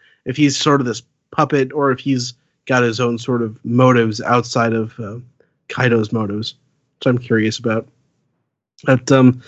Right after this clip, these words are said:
I really, I really like, there's a couple of parallel scenes, 'cause they do a scene with, um, at the very beginning where, uh, Omur-, Komurasaki is saying, "I will not beg for my life," and she, they're doing comparison panels,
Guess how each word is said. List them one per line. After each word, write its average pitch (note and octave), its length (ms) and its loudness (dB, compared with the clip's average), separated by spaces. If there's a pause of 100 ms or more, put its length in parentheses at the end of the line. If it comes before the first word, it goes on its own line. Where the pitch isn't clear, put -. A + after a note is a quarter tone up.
(320)
I D3+ 40 4
really, F#3+ 160 6
I F#3 60 6
really B3+ 220 6
like, A3+ 200 4
there's E3+ 200 6
a D3+ 40 -4
couple A3+ 200 -2
of C#3 100 -2
parallel D#3 600 4
scenes, C#3 680 -2
'cause - 160 -16
they D#3 80 0
do A3+ 160 2
a F#3 60 6
scene D#3+ 340 4
with, C#3+ 280 2
um, A#2+ 360 0 (540)
at C#3+ 60 -4
the C#3+ 60 -4
very D3 220 4
beginning A#2+ 760 0
where, B2 500 0 (300)
uh, A#2+ 180 -6
Omur-, C#3 400 0 (120)
Komurasaki C3+ 680 2
is A#2 100 -2
saying, A#2 160 0
"I A#2+ 60 2
will C3+ 100 4
not D3 180 2
beg D#3 160 2
for D3 100 -6
my C#3+ 100 2
life," C3 340 0
and B2 200 -6
she, C3 260 -2
they're B2 120 -4
doing B2+ 220 2
comparison C3 540 2
panels, C#3 420 4